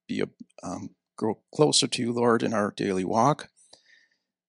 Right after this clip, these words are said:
And thank you, Father, for the gifts that you give in each and every one of us. Um, may we use them in a powerful way, in a humble way to, to serve our brothers and sisters and just to give you honor,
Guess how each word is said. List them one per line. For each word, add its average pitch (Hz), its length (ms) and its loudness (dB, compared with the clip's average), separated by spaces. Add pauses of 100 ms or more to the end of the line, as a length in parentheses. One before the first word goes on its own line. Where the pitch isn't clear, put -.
And - 100 -14
thank 139 200 4
you, 147 60 6
Father, 131 380 6
for 113 480 2
the 107 80 -4
gifts - 300 6
that - 120 0
you 110 120 -2
give 135 200 2
in 127 160 0
each 135 300 0
and 123 80 -4
every 123 180 -2
one 120 220 -4
of 104 120 -10
us. - 520 2 (120)
Um, 101 220 -12 (220)
may 127 180 -2
we 123 160 0
use 120 540 2
them 135 160 0
in 110 80 -2
a - 60 -4
powerful 135 540 0
way, 160 520 0 (280)
in 113 140 -6
a 113 60 -6
humble 156 320 4
way 156 420 4 (140)
to, - 240 -4
to - 120 -4
serve 127 540 2 (100)
our - 120 -12
brothers 123 360 0
and - 120 2
sisters - 500 2
and - 100 -6
just - 280 -2
to - 80 -8
give 120 160 -6
you 110 180 -4
honor, 139 380 -4